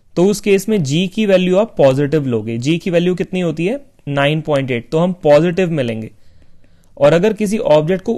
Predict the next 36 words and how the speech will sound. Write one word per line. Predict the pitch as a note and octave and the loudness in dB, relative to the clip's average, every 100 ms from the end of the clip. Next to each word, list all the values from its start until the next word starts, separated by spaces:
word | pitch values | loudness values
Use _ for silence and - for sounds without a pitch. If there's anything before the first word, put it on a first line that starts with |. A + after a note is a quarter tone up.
| D#3+ | -2
ऊपर | D#3 A3 | 0 0
की | A3 | 0
तरफ | G#3+ G#3 - | -2 -2 -2
थ्रो | F3+ E3 | -4 -2
किया | C#3 B2 | -2 -2
गया, | B2 A#2+ | 0 -2
यानी | B2+ D3+ D#3+ | 0 0 -2
if | D#3 | -2
an | F3 D#3 | 0 0
object | D3+ F3 G3 E3 | 0 -2 -2 -6
is | |
thrown | - E3 F3 | -2 -4 -2
upwards, | D3 C#3+ C#3+ B2+ A#2+ - | -4 -4 -4 -4 -4 -6
तो | F3 | -4
उस | F#3 | -4
केस | - E3+ E3 | -4 -6 -4
में | F3+ | -4
क्या | F3+ | 0
हो | E3+ D#3+ | 0 0
जाएगा, | D#3 D3 A3+ - _ _ _ - - | -2 -2 -8 -16 _ _ _ -20 -10
उस | D#3+ E3+ | -8 -4
केस | F#3 F#3 | -2 -2
में | G#3 E3+ | -2 -2
जी | C#3+ F3+ | -2 -2
की | F3+ F#3 | -4 0
वैल्यू | D3+ D#3+ | 0 0
हम | E3+ G#3+ F#3+ | -2 -2 -4
माइनस | C3+ C#3+ E3+ G3 D#3+ | -2 -2 -2 -4 -6
लेंगे | C3 C#3+ G#3+ | -6 -4 -6
नाइन | G3 C3+ C#3 D3+ | -6 -4 -2 -2
पॉइंट | C#3+ D#3 C#3 | -4 -6 -4
एट | C#3+ G3 D3 | -6 -6 -6
meter | C#3 C#3 C#3+ - | -4 -4 -6 -4
per | C#3 G3+ | -4 -4
second | - B2 B2+ C3+ - | -6 -6 -8 -12 -12
square। | A#2 | -12